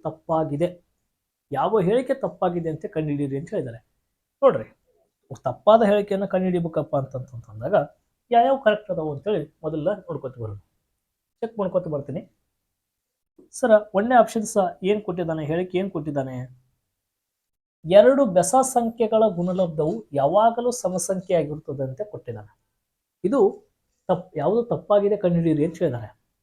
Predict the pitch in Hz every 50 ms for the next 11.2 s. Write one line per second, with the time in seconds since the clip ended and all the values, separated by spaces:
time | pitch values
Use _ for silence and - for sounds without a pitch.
0 | _ _ _ _ _ _ _ - 262 240 233 - 214 208 208 - - 160 131 120
1 | 120 123 147 196 196 196 202 208 - 202 180 - 135 117 113 135 - - _ _
2 | _ _ _ - 170 170 185 220 254 254 269 233 180 180 170 - - - - 196
3 | 180 175 - 185 180 190 196 175 165 165 160 156 156 156 156 151 160 196 247 247
4 | - 120 113 101 107 117 135 185 226 233 254 269 302 294 - - 240 240 226 -
5 | 240 233 214 - 202 190 190 180 175 - 143 139 139 - 123 120 - _ _ _
6 | _ _ _ _ _ _ _ _ _ _ _ _ _ _ _ _ _ _ - 269
7 | 277 262 233 233 233 - _ - 269 269 - - 240 233 233 233 220 220 220 220
8 | 220 _ _ _ _ _ _ _ _ _ _ _ _ _ _ _ _ _ - 277
9 | 339 302 277 220 190 233 233 202 190 180 - 156 - 156 160 240 285 285 262 208
10 | 165 180 190 226 247 254 254 254 226 208 185 170 175 185 190 202 147 131 123 -
11 | 120 123 165